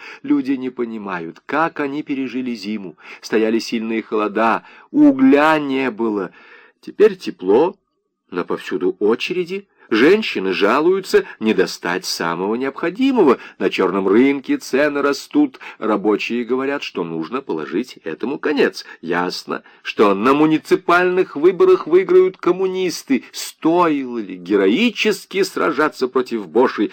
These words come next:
чтобы попасть под иго своих собственных азиатов?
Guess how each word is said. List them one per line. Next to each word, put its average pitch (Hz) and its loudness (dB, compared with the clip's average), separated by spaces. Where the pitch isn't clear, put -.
чтобы 101 -2
попасть 98 -4
под 78 -8
иго 135 2
своих 87 -2
собственных - -6
азиатов? 78 -10